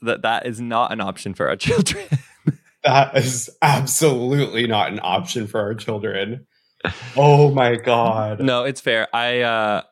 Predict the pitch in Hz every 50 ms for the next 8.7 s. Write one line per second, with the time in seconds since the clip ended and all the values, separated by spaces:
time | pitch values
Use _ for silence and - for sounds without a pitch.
0 | _ _ _ - 123 113 - - 143 139 151 143 - 151 139 135 135 127 123 101
1 | 104 98 98 95 92 - 90 95 101 101 92 - - 98 95 - 107 92 95 -
2 | - 90 85 85 87 87 87 80 76 69 69 - - - _ _ - 101 92 82
3 | - 98 85 - - 62 60 62 76 85 90 85 60 82 85 - 101 92 80 80
4 | 80 82 87 80 - - - - - - - _ _ _ _ _ _ _ _ _
5 | 185 185 - - - - - - 180 180 180 180 - - - - - - - -
6 | - - - - - - - - - - - - - 262 214 - 214 196 147 160
7 | 151 - 151 135 110 107 117 113 110 - 120 107 95 95 92 - 123 107 104 107
8 | 113 - 127 - - 131 120 104 98 92 - - - 190